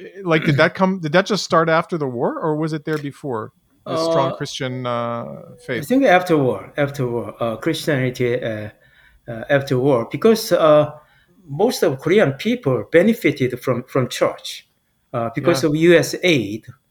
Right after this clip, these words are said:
Speaker 2: Uh, I think
Speaker 1: Yeah.
Speaker 2: that was, uh, uh, the base. But, uh, Korean people spiritually, uh, is, uh, uh, pretty religious, uh,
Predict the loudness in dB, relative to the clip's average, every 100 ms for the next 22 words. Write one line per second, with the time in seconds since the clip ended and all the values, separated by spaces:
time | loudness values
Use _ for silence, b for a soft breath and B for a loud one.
0 | _ _ -10 -8 -8 -10 -6 -4 0 0
1 | 2 2 2 0 0 0 -4 -4 0 -2
2 | -4 -16 B -2 -2 0 0 0 -2 0
3 | 0 0 -4 -10 -2 -2 -2 -6 -6 -10
4 | -6 -6 0 4 4 2 -2 -6 B B
5 | B 0 2 2 2 2 0 0 0 2
6 | 2 -2 -4 -8 -8 -6 -4 0 0 2
7 | 0 0 -2 -4 -8 -8